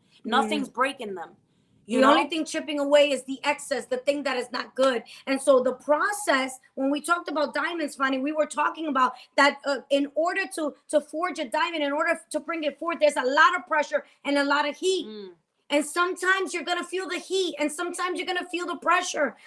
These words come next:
Speaker 1: But what, what that process is doing is chipping away the things that would opaque, that would take away the beauty from the diamond.
Speaker 2: Mm.
Speaker 1: And so we have to understand that if you are in that season of saying,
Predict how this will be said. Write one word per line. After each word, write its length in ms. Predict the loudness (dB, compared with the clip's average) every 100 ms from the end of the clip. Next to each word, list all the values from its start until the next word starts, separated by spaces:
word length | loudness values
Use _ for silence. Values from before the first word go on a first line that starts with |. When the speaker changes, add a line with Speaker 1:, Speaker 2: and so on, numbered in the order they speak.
| 2
Speaker 1:
But 180 | 6 8
what, 200 | 6 4
what 300 | 4 4 4 _ 2
that 220 | 4 4 -2
process 480 | -4 -2 -4 -10 -12
is 160 | -12
doing 320 | -10 -6 -4 -4
is 120 | -6
chipping 420 | -8 -6 -4 -4
away 360 | 0 2 2 0 -10
the 160 | 6 6 6
things 240 | -2 -2 2
that 180 | 2 6
would 220 | 4 4 _ _
opaque, 600 | 6 6 0 -4 -2 -2 -6 -6
that 180 | -4 -4
would 160 | -6 -10 _ -8
take 240 | -8 -6
away 300 | -10 -8 -4
the 120 | -2
beauty 500 | -2 -4 -8 -6 -8 -2
from 180 | 0
the 80 | 0
diamond. 440 | -2 -2 -2 -4 -10 _ _ _ _ _ -20
Speaker 2:
Mm. 280 | -14 -10 0
Speaker 1:
And 160 | 0 2
so 120 | 0
we 220 | 2 4
have 180 | 4 2
to 100 | -2
understand 400 | -4 -4 -4 -2
that 100 | 2
if 120 | 2
you 200 | 2 0 2
are 180 | 2 0
in 260 | -4 -2
that 220 | 0 -2 -2
season 440 | -4 -4 0 0
of 100 | 0
saying, 360 | -4 -2 -2